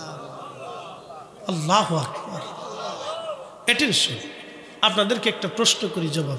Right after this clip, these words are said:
দিবেন। আর সে মুআল্লাতে মেরাজের রাত্রে আমার নবীজি আল্লাহর সাথে দিদার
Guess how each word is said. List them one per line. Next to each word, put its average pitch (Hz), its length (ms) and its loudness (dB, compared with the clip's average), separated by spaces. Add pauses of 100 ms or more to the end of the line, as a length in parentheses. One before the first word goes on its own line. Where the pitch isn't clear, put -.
দিবেন। - 180 -12 (1900)
আর 330 120 6
সে - 220 8
মুআল্লাতে 254 840 6 (1400)
মেরাজের 285 600 8
রাত্রে 233 300 6
আমার 220 220 6
নবীজি 214 560 2
আল্লাহর 214 300 6
সাথে 208 300 4
দিদার 190 340 2